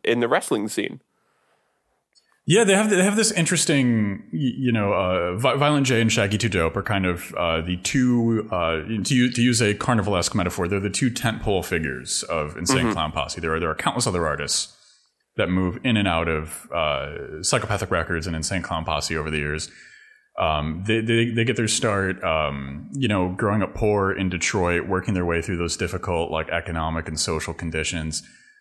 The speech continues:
Speaker 2: really inspired by a local Detroit rapper, uh, named Esham, who did, like, acid rap. They wanted to do a spin on that, and no, nobody was or has been doing what <laughs> I C P does.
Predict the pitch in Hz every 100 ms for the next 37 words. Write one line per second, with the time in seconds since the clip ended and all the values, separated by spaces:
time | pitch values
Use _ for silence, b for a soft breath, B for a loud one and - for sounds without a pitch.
0 | b 110 120 120 113 110 - 98 98 95
1 | 90 87 90 90 87 - 92 85 90 85
2 | 95 90 85 87 80 78 76 73 104 107
3 | 117 107 104 101 92 98 82 82 80 76
4 | - 87 92 101 90 87 90 90 - -
5 | _ _ _ _ _ _ _ _ - 110
6 | 113 104 101 104 95 82 - 151 135 123
7 | 120 113 113 107 101 95 85 80 80 -
8 | - - _ _ _ _ _ _ _ 127
9 | 120 127 120 113 123 123 123 113 95 104
10 | 110 107 104 104 - 117 113 98 101 95
11 | 95 98 98 - - 113 - 113 - 123
12 | 92 - 107 - 147 190 180 -